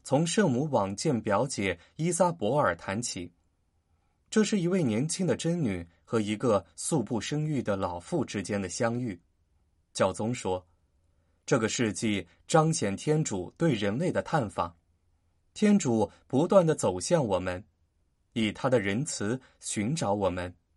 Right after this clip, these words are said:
让我们因喜乐而欢悦。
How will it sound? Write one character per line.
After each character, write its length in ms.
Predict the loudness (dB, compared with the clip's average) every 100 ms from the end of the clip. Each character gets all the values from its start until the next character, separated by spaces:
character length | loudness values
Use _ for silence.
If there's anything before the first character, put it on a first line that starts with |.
| _ _ _ _ _ 6
让 200 | 6 8
我 120 | 4
们 340 | 2 2 0 -6 _
因 160 | 0 2
喜 340 | 0 -2 0
乐 180 | 2 4
而 160 | 4 2
欢 260 | 0 0
悦。 300 | 0 -2 -4